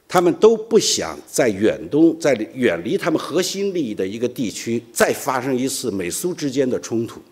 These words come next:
哎，所以一九四八年这个，呃，北朝鲜成立以后，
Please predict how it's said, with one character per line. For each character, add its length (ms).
哎， 300
所 340
以 220
一 240
九 240
四 400
八 380
年 420
这 180
个， 420
呃， 160
北 200
朝 220
鲜 240
成 220
立 100
以 160
后， 720